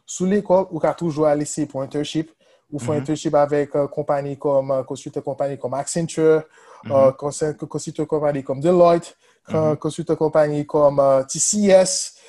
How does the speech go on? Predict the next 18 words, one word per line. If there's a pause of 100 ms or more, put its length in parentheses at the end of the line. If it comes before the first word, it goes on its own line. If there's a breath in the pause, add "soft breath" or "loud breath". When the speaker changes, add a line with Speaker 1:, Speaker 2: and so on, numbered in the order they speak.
(180 loud breath)
Speaker 1:
ki
son
konpayi
endyen.
So,
lò
fè
internship
sa,
ou
kòmanse
met
pye
andan,
ou
kòmanse
gen
eksperyans,